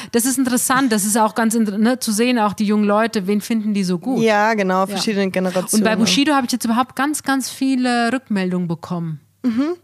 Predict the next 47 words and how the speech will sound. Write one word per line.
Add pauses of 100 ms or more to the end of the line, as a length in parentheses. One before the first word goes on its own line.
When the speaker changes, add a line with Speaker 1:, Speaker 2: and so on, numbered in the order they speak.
Speaker 2:
Von,
wa-,
was
meinst
du
von
Lesern
Speaker 1:
Positiv,
Speaker 2:
und
Leserinnen?
Speaker 1:
ja,
Speaker 2:
Mhm.
Speaker 1:
positiv.
Auch
die
Art
des
Interviews,
also
was
er
sagt,
äh,
Speaker 2:
Ja, (320)
ja,
Speaker 1:
ja.
Speaker 2:
also
er
ist
ja
schon (400)
sehr,
sehr
beliebt
geworden,
auch
so
Speaker 1:
Ja.
Speaker 2:
die
letzten
Jahre,
hab
ich
Speaker 1:
Ja.
Speaker 2:
auch
das
Gefühl.